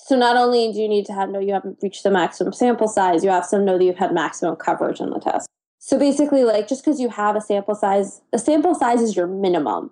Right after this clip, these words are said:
right? That doesn't include other factors that you need to fix for bias, like, you know, seasonality. So you have to cover both. Uh, a Bayesian test, the only thing you have to cover is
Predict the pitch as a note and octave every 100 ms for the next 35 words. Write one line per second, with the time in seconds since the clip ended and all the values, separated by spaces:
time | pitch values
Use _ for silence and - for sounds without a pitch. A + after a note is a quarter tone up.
0 | - - F3+ G3 - A#3 A3+ C#4 C4+ C#4+
1 | C#4+ B3+ A#3 - G#3 G#3 - F#3 F#3 -
2 | G3 F3+ F3+ D#3+ G3 F#3+ F#3 F3 D#3+ D3
3 | - _ _ - - - - - - F#3
4 | E3 F3 F3 F3 - F3+ D3+ - - _
5 | _ _ - G3 D3+ D#3+ - - E3+ F3
6 | A3+ D#4 A3+ G3+ F#3+ _ _ - B3 A3
7 | B3 A#3+ - A#3 G#3+ G3 E3+ B2 - -
8 | _ _ _ G3+ G3+ - G#3 C#4+ D4+ D#4+
9 | C#4 C4 B3+ A3 A3 A3 G#3+ G#3 G#3 -
10 | - G#3 G#3 G3 F#3+ G3 -